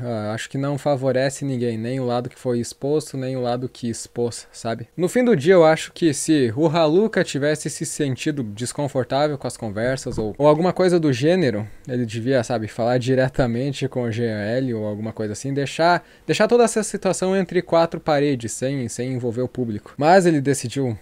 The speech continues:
hum, postar no YouTube pra, pras pessoas rirem, né? E de fato, é, é engraçado, cara, tem umas partes aí bem, bem engraçada. Mas, sinceramente, eu acho que, ah, não vale a pena humilhar tanto assim uma pessoa,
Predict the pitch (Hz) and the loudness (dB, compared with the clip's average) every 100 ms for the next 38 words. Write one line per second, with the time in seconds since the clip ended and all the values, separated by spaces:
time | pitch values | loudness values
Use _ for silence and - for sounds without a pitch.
0 | 120 110 98 - 107 104 - 110 120 - | -8 -6 -8 -8 -8 -8 -6 -6 -6 -10
1 | 101 101 123 135 131 - 95 90 92 - | -10 -8 -6 -4 -4 -4 -6 -6 -12 -10
2 | 110 95 - 101 - 117 98 - 151 139 | -8 -6 -8 -10 -4 -4 -4 0 0 0
3 | 113 123 127 - 170 165 - 196 233 165 | -4 -6 -8 2 4 4 6 6 6 0
4 | - 95 139 - 170 226 190 147 - 151 | -2 -2 -2 2 0 4 2 2 2 0
5 | 170 165 156 135 - 131 120 - 123 - | 0 -2 -2 -2 -4 -4 -6 -4 -4 -2
6 | 120 123 123 117 95 - 113 107 120 127 | -2 0 -2 -4 -8 -12 -6 -4 -2 -4
7 | 98 - 98 113 127 143 156 190 196 196 | -6 -6 -6 -4 -4 2 6 6 4 2
8 | 185 175 170 165 185 - 165 151 160 - | 4 6 6 2 0 2 4 6 4 0
9 | 151 - 143 120 104 104 - _ 139 135 | -4 0 2 2 0 -6 -14 _ -6 -6
10 | 127 147 156 165 170 156 156 160 160 135 | -4 -4 2 4 4 2 0 0 0 -2
11 | 165 151 135 135 139 - - _ _ - | -4 0 0 2 0 -2 -16 _ _ -6
12 | 135 127 120 - 131 127 - 107 - 117 | -6 -2 -4 -4 -6 -6 -6 -8 -4 -4